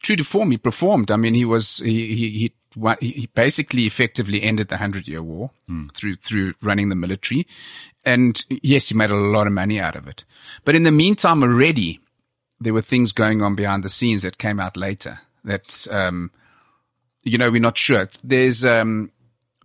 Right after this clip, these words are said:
Speaker 1: different sides to the story. Some people say it happened over one year. Some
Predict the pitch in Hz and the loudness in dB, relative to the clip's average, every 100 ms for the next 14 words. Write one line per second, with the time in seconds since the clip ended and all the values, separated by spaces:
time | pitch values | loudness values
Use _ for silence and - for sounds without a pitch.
0 | - 135 - 131 117 - 143 123 135 - | -6 -6 -2 -2 -2 -2 2 2 0 -4
1 | 104 101 - 202 170 - 131 135 110 - | -6 -6 0 2 2 2 0 -2 -4 -2
2 | 113 113 110 110 98 98 98 117 135 151 | -2 0 -2 -2 -2 -4 -2 2 4 4
3 | 135 - 120 | 2 0 -6